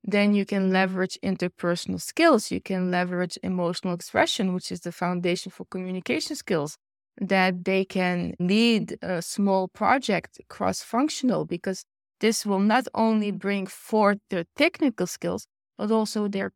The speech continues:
personal leadership skills and makes, make them feel more fulfilled in what they do, because you're directly speaking to their character strengths,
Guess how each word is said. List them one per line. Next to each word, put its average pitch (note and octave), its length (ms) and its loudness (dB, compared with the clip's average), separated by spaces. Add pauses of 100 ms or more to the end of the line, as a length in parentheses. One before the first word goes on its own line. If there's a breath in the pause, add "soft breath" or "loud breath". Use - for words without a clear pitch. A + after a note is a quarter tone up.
personal G3 520 -2
leadership A#3+ 680 0
skills - 400 -8
and G#3 180 -4
makes, A3 380 -8
make G3+ 280 -4
them G3 120 -4
feel G#3 320 0
more G3+ 240 4
fulfilled A3 880 2 (340)
in G3 200 0
what F#3 160 -2
they F3+ 140 0
do, F3 200 -2
because G#3 380 -4
you're G#3 120 -4
directly B3 680 0
speaking A3 680 0 (280)
to B3 120 -2
their A3 160 4
character D#4+ 680 -2
strengths, - 560 -10